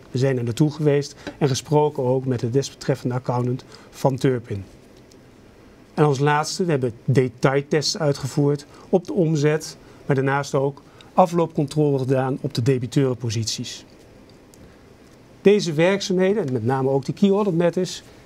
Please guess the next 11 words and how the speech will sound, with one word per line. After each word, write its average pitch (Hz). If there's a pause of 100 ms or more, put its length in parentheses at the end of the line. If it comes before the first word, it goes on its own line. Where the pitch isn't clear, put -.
(120)
hebben 131
niet 190
geleid 160
tot 135
een 127
aanpassing 147
van 131
ons 123
oordeel. 107 (3000)
Onze 196
controle 190